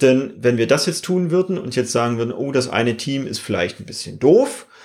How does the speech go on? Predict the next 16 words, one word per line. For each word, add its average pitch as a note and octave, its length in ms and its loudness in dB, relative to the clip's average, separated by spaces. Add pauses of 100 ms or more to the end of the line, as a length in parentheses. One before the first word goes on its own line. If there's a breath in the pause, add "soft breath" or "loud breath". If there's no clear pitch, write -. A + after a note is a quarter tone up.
(160 loud breath)
weil C3 500 6
die B2+ 340 -2
nicht C#3+ 260 0
so C#3 120 2
viele B2 280 0
Storypoints A#2 640 2
schaffen A2+ 400 -2
wie G#2 100 -2
ein G2 80 -4
anderes D3+ 460 0
Team, D3+ 340 -4
was A2 320 -4 (180)
eine G#2+ 200 0 (160)
ähnliche A2 440 0
Teamgröße A2+ 760 0
hat, A3 260 -4